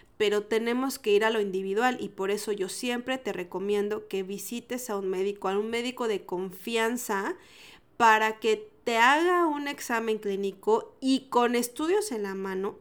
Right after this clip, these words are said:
te pueda ayudar a encontrar cuál es tu problema, porque yo pensaba que lo mío era sobrepeso nomás porque sí y no, o sea, sí estaba comiendo mal, pero además tenía resistencia a la insulina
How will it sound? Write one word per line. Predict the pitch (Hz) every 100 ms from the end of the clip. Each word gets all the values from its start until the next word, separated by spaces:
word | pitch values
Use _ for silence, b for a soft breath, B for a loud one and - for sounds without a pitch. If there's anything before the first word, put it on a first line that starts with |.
| -
te | 214
pueda | 208 220 240 277
ayudar | 320 226 190 196 - - B B B
a | 208
encontrar | 208 208 214 226 240
cuál | 247 254
es | 254
tu | 247
problema, | 254 302 370 233
porque | 214 -
yo | 226 302
pensaba | 403 370 330 311 320
que | 226
lo | 208
mío | 220 240 262 294 -
era | 233 240 262
sobrepeso | - 202 190 196 220 254
nomás | 233 202 214
porque | - 220 -
sí | 214 277 311 -
y | 196
no, | 226 339 -
o | -
sea, | -
sí | - - 311 359 311
estaba | - 269 294
comiendo | 240 214 220 226
mal, | 190 185 B B B B -
pero | 220 208 202
además | 196 196 202 226 262
tenía | - 233 226 220 208 - - -
resistencia | 190 - 190 196
a | 277
la |
insulina | 254 208 185 202 220